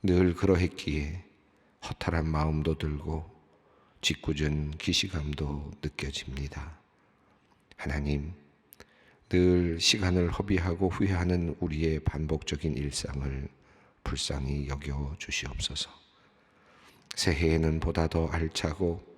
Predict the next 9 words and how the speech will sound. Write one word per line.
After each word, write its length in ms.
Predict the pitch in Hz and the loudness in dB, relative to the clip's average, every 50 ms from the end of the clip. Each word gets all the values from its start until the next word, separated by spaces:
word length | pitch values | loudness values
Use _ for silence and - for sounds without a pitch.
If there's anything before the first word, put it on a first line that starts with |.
| - - _ _ _ - | -20 -20 _ _ _ -6
규모 320 | - - 90 90 92 90 | -4 -2 2 4 4 4
있고 420 | 78 69 - - - - 82 85 87 - _ _ _ - - _ _ _ _ - | 2 0 -4 -10 -12 -12 -10 -12 -12 -14 _ _ _ -20 -20 _ _ _ _ -4
바르며 680 | - - 65 65 69 69 71 73 71 71 73 78 85 87 - - - _ | -4 -2 -2 -2 -2 0 0 0 0 0 -2 -4 -8 -10 -16 -20 -20 _
성실하게 1000 | - - - - 98 101 101 95 - - 98 76 80 76 78 80 78 76 - - - _ - - - - - - - _ - | -6 -4 0 2 2 4 4 4 2 2 0 0 -4 -6 -6 -6 -6 -8 -8 -12 -18 _ -20 -20 -20 -20 -20 -20 -20 _ 0
그리고 280 | - 101 92 90 95 | 2 2 2 4 4
오직 260 | 87 92 87 101 92 - | 2 4 2 2 0 0
주님을 360 | - 117 110 110 107 113 104 | 2 2 4 6 6 4 4
의지하며 800 | 98 104 107 95 90 82 76 76 76 78 80 82 80 78 87 92 - - - - - _ _ _ - | 4 4 4 4 2 0 -2 -2 -2 -2 -2 -2 -2 -2 -4 -8 -12 -16 -20 -20 -20 _ _ _ -12
겸손히 880 | - - 78 76 76 71 - - 76 73 73 76 76 73 71 71 80 - | -6 -4 -2 -2 -2 -2 -2 -4 -2 -2 0 0 0 -2 -2 -4 -8 -10